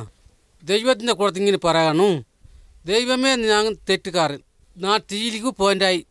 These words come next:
ദൈവത്തിൻ്റെ മകൻ യേശു എന്നെ വികരിച്ച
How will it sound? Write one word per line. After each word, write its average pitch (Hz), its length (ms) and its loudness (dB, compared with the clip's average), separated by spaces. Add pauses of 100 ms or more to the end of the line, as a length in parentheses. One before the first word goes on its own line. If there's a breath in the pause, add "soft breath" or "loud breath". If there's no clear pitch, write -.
(680)
ദൈവത്തിൻ്റെ 240 460 2 (120)
മകൻ 233 220 4 (180)
യേശു 247 340 2 (260)
എന്നെ 226 240 2 (120)
വികരിച്ച 190 420 0